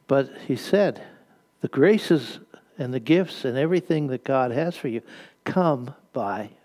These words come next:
prayer." And I think that's one of the things that Jesus showed them as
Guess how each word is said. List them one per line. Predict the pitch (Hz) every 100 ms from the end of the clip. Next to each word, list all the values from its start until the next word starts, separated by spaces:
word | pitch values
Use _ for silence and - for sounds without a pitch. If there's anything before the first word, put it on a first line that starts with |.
| _
prayer." | - - 196 160 - _ _ _ _ _ _ - - - - - - - - _
And | -
I | 165
think | 151 175
that's | 170 147 -
one | 143
of | 127
the |
things | 131 127 123 - - -
that | 135
Jesus | - 135 120 123
showed | 123 - 110 101
them | 107 110 - - _ - _ _ _
as | - 113 107 107 -